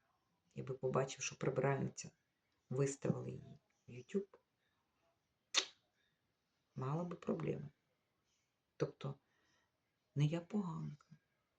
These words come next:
То я не знаю. Що ви скажете?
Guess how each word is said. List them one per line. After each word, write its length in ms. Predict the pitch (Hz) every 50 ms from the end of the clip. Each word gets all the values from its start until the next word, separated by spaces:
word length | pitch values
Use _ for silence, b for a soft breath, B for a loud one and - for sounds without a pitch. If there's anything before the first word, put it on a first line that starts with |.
| _ _ _ _ _ _ _ _ _ _ _ _ _ _ B B B B B B B B
То 100 | - - -
я 80 | 202 214
не 160 | 220 220 202
знаю. 440 | 160 147 143 143 139 139 143 147 147 - _ _ _ _ -
Що 200 | - - 240 240
ви 80 | 277
скажете? 560 | - - - - 156 147 139 143 147 _ -